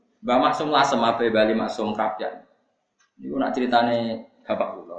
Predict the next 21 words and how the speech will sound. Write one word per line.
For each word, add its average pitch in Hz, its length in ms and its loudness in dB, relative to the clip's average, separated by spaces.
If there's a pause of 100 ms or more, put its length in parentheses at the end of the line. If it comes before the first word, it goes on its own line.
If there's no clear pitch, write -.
kan 123 160 2
termasuk 113 320 0
gurune 104 320 -2
Mbah 101 160 -2
Dimyati 101 320 -4
Pandeglang, 101 480 -8
nate 98 320 -4
ngaji 92 240 -14
Mbah 92 160 -10
Maksum 92 320 -14
Badawi, 90 480 -20
termasuk 90 420 -20 (140)
pernah - 320 -12
Mbah - 100 -10 (300)
Buyut-Buyut. 101 440 -14 (600)
Wong 101 160 -16
Buyut 101 240 -6
kula 95 160 -8
nu 101 80 -8
tiyang 90 240 -10
Lasem. - 240 -18